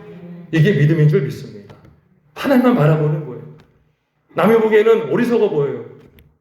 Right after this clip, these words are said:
"아니, 지금 이 순간에 사람 찾아다녀야지."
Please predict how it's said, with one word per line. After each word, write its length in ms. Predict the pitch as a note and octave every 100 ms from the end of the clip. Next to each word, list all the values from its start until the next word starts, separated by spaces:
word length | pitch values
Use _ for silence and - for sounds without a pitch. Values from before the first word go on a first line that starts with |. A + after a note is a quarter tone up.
| _ -
"아니, 240 | F#3+ B3
지금 220 | B3 A3+ G3+
이 100 | G#3
순간에 580 | B3+ A#3+ A#3 A#3 E3+
사람 280 | - C4 C4
찾아다녀야지." 1160 | C4 C#4 C4 B3 A#3+ A3+ A3+ B3 G#3 - -